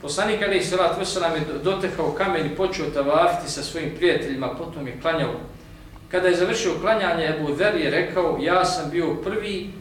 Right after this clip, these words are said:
koji ga je pozdravio islamskim pozdravom”, to je selamom.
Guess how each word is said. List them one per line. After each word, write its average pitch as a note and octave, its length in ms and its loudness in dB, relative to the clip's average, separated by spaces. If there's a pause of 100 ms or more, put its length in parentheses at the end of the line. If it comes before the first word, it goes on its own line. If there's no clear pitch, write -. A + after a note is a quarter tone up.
(260)
koji D#3+ 180 2
ga - 100 2
je C#3 200 4
pozdravio E3 560 0
islamskim D3 600 -6
pozdravom”, B2 480 -6 (100)
to C3+ 60 -8
je C3+ 80 -6
selamom. A#2 560 -4